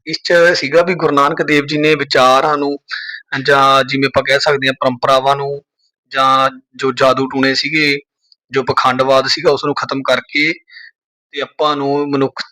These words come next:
ਮਨੁੱਖਾਂ ਨੂੰ ਸਿੱਧਾ ਪਰਮਾਤਮਾ ਨਾਲ ਜੋੜਿਆ ਤੇ ਉਹਨਾਂ ਨੂੰ ਸਿੱਧਾ ਕਿਹਾ ਵੀ ਤੁਸੀਂ ਪਰਮਾਤਮਾ ਨਾਲ ਸੁ-, ਸਿੱਧਾ ਜੁੜ, ਅਹ, ਜੁੜ ਸਕਦੇ ਹੋ। ਆਪਾਂ ਸਭ ਨੂੰ ਪਤਾ ਵੀ ਗੁਰੂ ਨਾਨਕ ਦੇਵ ਜੀ ਨੇ ਖੁਦ ਹੱਥੋਂ, ਆਪਣੇ ਹੱਥਾਂ ਨਾਲ ਖੇਤੀ ਕੀਤੀ ਸੀਗੀ।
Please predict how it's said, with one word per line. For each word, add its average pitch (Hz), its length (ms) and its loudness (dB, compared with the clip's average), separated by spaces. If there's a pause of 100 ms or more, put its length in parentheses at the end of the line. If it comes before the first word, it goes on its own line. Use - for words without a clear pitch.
(180)
ਮਨੁੱਖਾਂ 143 420 0
ਨੂੰ 135 200 -4
ਸਿੱਧਾ 131 280 0
ਪਰਮਾਤਮਾ 131 480 0
ਨਾਲ 127 140 -2
ਜੋੜਿਆ 123 360 0 (380)
ਤੇ - 200 -18
ਉਹਨਾਂ 143 140 0
ਨੂੰ 156 260 -2
ਸਿੱਧਾ 147 440 0 (240)
ਕਿਹਾ 131 220 0
ਵੀ 135 260 -2
ਤੁਸੀਂ 135 340 -6
ਪਰਮਾਤਮਾ 127 420 -2
ਨਾਲ 131 160 2 (140)
ਸੁ-, - 180 -4 (100)
ਸਿੱਧਾ 143 260 -2
ਜੁੜ, 131 140 -4
ਅਹ, 127 340 -4
ਜੁੜ 123 240 -8
ਸਕਦੇ 117 300 -6
ਹੋ। 117 60 -12 (1600)
ਆਪਾਂ 190 200 0
ਸਭ 196 180 2
ਨੂੰ 214 100 -2
ਪਤਾ 185 180 4
ਵੀ 175 100 0
ਗੁਰੂ 165 140 -4
ਨਾਨਕ 156 220 0
ਦੇਵ 151 160 0
ਜੀ 156 80 -10
ਨੇ 160 160 4
ਖੁਦ 147 180 2
ਹੱਥੋਂ, 147 680 2
ਆਪਣੇ 143 220 0
ਹੱਥਾਂ 139 340 -2
ਨਾਲ 143 140 2
ਖੇਤੀ 135 280 -4
ਕੀਤੀ 131 260 -4
ਸੀਗੀ। 151 260 -2